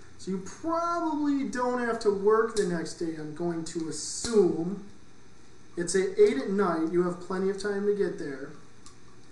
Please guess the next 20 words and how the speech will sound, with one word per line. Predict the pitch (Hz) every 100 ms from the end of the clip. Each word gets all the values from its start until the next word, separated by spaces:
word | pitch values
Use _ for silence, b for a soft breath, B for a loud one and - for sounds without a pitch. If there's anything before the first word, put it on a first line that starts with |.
| - -
How | 180
many | 214 220
people | 240 233 240
were | 240
there | 240 240 254 262 - - -
besides | 180 175 180 160 156 156 151 - - - - - 175
the |
people | 165 165 160
we | 156
know? | 156 151 160 165 - - - -
Probably | 175 170 175 165
about | 156 139 - -
five. | - - - - - - - - - - - -
That | 175 175 175 -
is | 185 170 - -
ridiculous. | 175 - - - 240 - 196 - - - - - - - - - -
<sighs> | - - - - - - - B B B B B - - - - - - - - - - - - - - 202
In |
a | 196
town | - 262 233 175 156 165